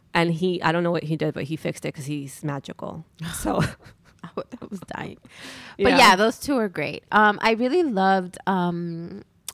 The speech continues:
Speaker 2: the episode with, uh, talking about fertility. That was
Speaker 1: Yeah.
Speaker 2: really amazing. You were
Speaker 1: That
Speaker 2: able to
Speaker 1: made
Speaker 2: share your s-, a little bit of your
Speaker 1: Yeah,
Speaker 2: story.
Speaker 1: that, that was brutal, brutal, but in a good way.
Speaker 2: It was kinda therapeutic.
Speaker 1: Super therapeutic.
Speaker 2: Mm-hmm.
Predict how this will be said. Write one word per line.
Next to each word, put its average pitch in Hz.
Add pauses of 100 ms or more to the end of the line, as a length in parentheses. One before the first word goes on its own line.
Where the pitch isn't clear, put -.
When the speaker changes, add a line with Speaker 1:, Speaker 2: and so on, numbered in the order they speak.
(160)
Speaker 2:
the 190
episode 202
with, 185 (420)
uh, 185
talking 196
about 190
fertility. 185 (120)
That 175
was 170
Speaker 1:
Yeah. 170
Speaker 2:
really 170
amazing. 170
You 180
were 175
Speaker 1:
That 170
Speaker 2:
able 170
to 175
Speaker 1:
made 180
Speaker 2:
share 165
your 160
s-, - (120)
a 175
little 170
bit 165
of 160
your 156
Speaker 1:
Yeah, 151
Speaker 2:
story. 160
Speaker 1:
that, 147 (280)
that 156
was 165
brutal, 175
brutal, 226
but 180
in 170
a 165
good 160
way. - (120)
Speaker 2:
It 214
was 220
kinda 427
therapeutic. 175
Speaker 1:
Super 247
therapeutic. 156
Speaker 2:
Mm-hmm. 196